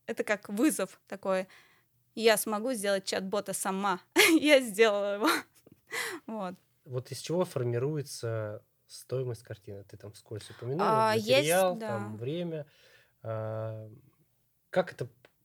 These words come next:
Speaker 2: формулу рассчитывать в целом?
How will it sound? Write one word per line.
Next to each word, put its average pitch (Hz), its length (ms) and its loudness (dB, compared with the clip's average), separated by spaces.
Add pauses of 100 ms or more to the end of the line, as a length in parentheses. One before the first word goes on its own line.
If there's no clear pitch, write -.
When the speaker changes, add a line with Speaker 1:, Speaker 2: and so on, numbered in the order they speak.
(140)
Speaker 2:
формулу 143 800 -2
рассчитывать 117 640 -8 (220)
в - 40 -
целом? 98 360 -10